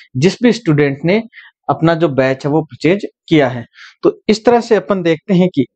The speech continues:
ये जो ग्यारह सौ तेरह, अ, तैतीस पोस्ट हैं, इन ग्यारह सौ तैतीस पोस्टों में अपने लिए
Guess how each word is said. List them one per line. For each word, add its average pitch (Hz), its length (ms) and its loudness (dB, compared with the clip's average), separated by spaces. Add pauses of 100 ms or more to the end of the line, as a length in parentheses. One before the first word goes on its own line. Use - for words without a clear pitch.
(120)
ये 160 160 2
जो 190 220 2 (920)
ग्यारह 160 300 0
सौ 190 200 -4
तेरह, 185 320 2
अ, 147 400 0
तैतीस 175 500 0
पोस्ट 147 300 -2
हैं, 120 80 -2 (140)
इन 190 180 4
ग्यारह 156 240 4
सौ 190 160 -6 (100)
तैतीस 226 380 0
पोस्टों 147 340 0
में 151 120 2 (180)
अपने 180 320 0
लिए 127 280 2